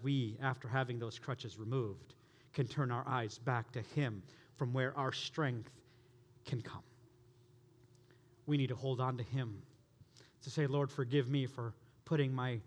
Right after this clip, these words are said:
faith and trust in all of these people and all of these things that have taken the place of you." And we cling to His feet and we wait on Him,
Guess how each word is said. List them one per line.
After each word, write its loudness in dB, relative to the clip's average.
faith 2
and -4
trust -6
in -2
all 0
of -2
these -6
people -4
and -2
all 0
of -2
these -8
things 2
that 0
have -2
taken 4
the 0
place 0
of -2
you." 0
And 0
we 4
cling 4
to 4
His -2
feet 2
and 0
we 0
wait 4
on 0
Him, 0